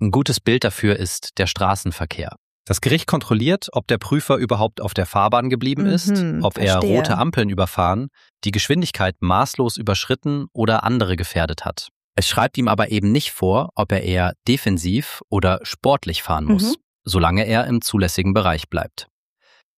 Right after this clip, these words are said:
Speaker 2: Das Gericht kann also nicht die Note anheben.
Speaker 1: Nein. Würde das Gericht sagen, „Ich fand die Präsentation überzeugend,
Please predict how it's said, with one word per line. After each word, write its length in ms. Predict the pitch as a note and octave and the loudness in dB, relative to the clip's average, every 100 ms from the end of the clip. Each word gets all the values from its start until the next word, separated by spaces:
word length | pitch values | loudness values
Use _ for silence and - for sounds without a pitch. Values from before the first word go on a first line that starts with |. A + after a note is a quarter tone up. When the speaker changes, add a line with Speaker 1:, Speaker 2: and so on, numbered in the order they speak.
| _ | _
Speaker 2:
Das 200 | G#3+ G#3 | -2 0
Gericht 380 | - G#3+ C4 - | 0 2 0 -2
kann 180 | - A3+ | -2 0
also 220 | G3+ G3 | 2 2
nicht 260 | G3+ C#4 - | 0 -2 -2
die 40 | |
Note 340 | A3+ G#3+ - - | 0 0 -2 -4
anheben. 500 | F#3+ E3+ D#3+ E3 E3+ _ _ _ _ _ _ _ - | -4 -4 -4 -4 -6 _ _ _ _ _ _ _ -2
Speaker 1:
Nein. 220 | F#2+ - - _ _ _ _ | -2 -2 -10 _ _ _ _
Würde 240 | - A2 D3+ | 0 2 2
das 200 | C3 - | 0 0
Gericht 280 | G#2+ A2+ - | -2 0 0
sagen, 420 | G#2+ G#2+ A2 A2 _ _ - | 2 2 0 -6 _ _ -6
„Ich 160 | - | -4
fand 160 | - G#2+ | -2 -4
die 80 | - | -2
Präsentation 640 | - G2+ G2 - G2+ G#2+ | -2 -2 -4 -2 0 0
überzeugend, 800 | F2 F2+ - F#2+ F2 A2+ F#3+ - | 0 -2 0 0 0 0 -4 -6